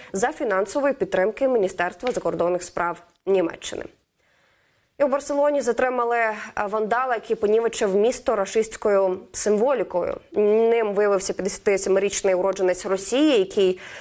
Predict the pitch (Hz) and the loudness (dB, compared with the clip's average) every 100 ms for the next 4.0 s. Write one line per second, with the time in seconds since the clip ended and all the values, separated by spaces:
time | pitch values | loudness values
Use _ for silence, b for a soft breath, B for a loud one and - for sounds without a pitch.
0 | B - 285 277 277 339 - 214 185 175 | B -4 -2 0 0 -2 -2 -4 -2 0
1 | 190 233 220 185 185 202 202 196 165 - | 0 -2 0 0 0 0 -2 -2 -4 -6
2 | - 196 196 190 392 302 185 - 196 180 | -10 -8 -6 0 0 0 -2 -2 -4 0
3 | 208 190 185 - 196 202 220 247 214 | 0 0 0 0 0 0 0 2 0